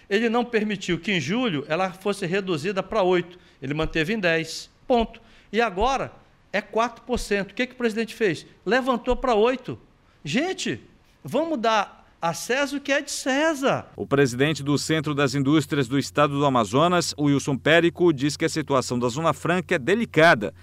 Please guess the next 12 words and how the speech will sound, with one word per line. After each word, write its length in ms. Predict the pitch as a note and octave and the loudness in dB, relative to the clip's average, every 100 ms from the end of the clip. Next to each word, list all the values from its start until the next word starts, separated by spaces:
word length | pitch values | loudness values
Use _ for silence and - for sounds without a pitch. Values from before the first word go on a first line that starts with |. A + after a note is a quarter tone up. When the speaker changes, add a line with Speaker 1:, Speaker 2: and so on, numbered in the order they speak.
| - - | -20 -6
Speaker 2:
mas 240 | A#2 B2 - | -2 -2 -2
pode 360 | - E3+ G3+ | 2 4 4
ser 140 | - F#3+ | 0 0
revertida 680 | F#3+ F#3+ C#3+ D#3 D#3+ D#3+ - - | 2 2 2 2 4 4 2 -10
se 140 | - D#3+ | -4 -2
os 120 | - | 0
parlamentares 840 | E3 D#3 E3+ D#3 - A#2 A2 G#2 | 2 4 2 2 2 2 0 2
amazonenses 960 | C3+ C3 G3 G#3 F#3+ D#3 D3+ F3+ D#3+ - | 2 4 2 2 0 0 0 0 -2 -4
que 100 | A2+ | -8
estão 240 | - E3 | -2 0
em 80 | G#3 | 2
Brasília 580 | G#3 G3+ C3 D3 D#3 | 4 2 4 4 4